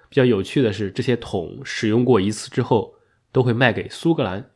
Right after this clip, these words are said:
因为苏格兰威士忌喜欢用二手桶，他们反而觉得二手的更加的单纯和没有一开始的那种木头的杂味儿。那第三个标准呢，就是要求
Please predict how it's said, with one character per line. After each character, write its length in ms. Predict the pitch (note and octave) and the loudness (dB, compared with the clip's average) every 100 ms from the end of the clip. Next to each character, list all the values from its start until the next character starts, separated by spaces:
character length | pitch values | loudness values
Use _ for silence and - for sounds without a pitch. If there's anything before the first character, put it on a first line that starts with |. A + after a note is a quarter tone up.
| - | -6
因 80 | |
为 200 | A#2+ C3 C3 | -2 0 -2
苏 200 | - G#3 | -2 2
格 80 | F3+ | 4
兰 160 | B2+ | 4
威 80 | C3+ | 4
士 120 | C3 | 4
忌 160 | A#2 G#2+ | -2 -4
喜 180 | - F#2+ | -4 -10
欢 160 | G2 | -6
用 100 | G2+ G2 _ _ - | -6 -8 _ _ -2
二 160 | G3 | 0
手 180 | D3 G#2+ | 0 -2
桶， 160 | G#2 - | -6 -10
他 120 | - C3 | -8 -4
们 160 | C3 A#2 | -4 -4
反 120 | F2 | -4
而 140 | F#2 | -4
觉 160 | G2+ G2+ | -2 -2
得 140 | G#2+ G#2+ | -2 -4
二 160 | C#3+ C#3 | -2 -4
手 180 | - F2 | -4 -10
的 80 | G2 | -6
更 200 | C3 G#2 | -4 -2
加 220 | G2+ G#2 | -2 -4
的 260 | F#2+ E2+ _ _ | -6 -10 _ _
单 220 | A#2 B2 | -2 0
纯 280 | C3 F2+ F2 - | -2 -6 -10 -10
和 100 | G2+ | -6
没 140 | G2+ | -4
有 100 | G2+ | -4
一 80 | G2+ | -4
开 220 | - G#2 | -8 -10
始 180 | G2+ - | -10 -12
的 120 | - | -12
那 100 | F#2+ | -12
种 260 | F2 E2+ F2+ | -12 -12 -10
木 160 | C#3+ C3 | -2 -2
头 140 | G2 | -2
的 80 | F2+ | -10
杂 260 | - E2+ F#2 | -14 -10 -2
味 140 | B2 | -2
儿。 100 | G#2 - _ _ _ _ _ _ _ - | -2 -8 _ _ _ _ _ _ _ -4
那 280 | A#2 G#2 | 0 0
第 200 | G2 C3 | 0 0
三 260 | A#2 C#3+ D3+ | 2 2 2
个 80 | C#3+ | 2
标 180 | C3 B2 | 2 2
准 160 | A2 | 0
呢， 160 | F#2 F2+ - | -6 -10 -16
就 140 | - G#2+ | -14 -10
是 140 | - | -4
要 100 | G2+ | -2
求 420 | G2+ G#2 F#2 - | -2 -6 -6 -8